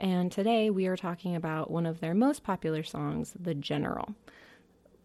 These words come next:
Actually, before I go into this, you have history about Dispatch, too,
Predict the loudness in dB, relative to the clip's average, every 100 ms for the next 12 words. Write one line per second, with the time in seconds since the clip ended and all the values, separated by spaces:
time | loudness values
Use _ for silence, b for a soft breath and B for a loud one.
0 | _ _ _ _ _ -2 -2 0 -4 -2
1 | -2 0 0 0 -2 -4 -6 -12 -14 -18
2 | 0 6 6 6 2 -2 -2 -4 -4 -4
3 | -6 -8 -6 -6 -4 -2 -2 -4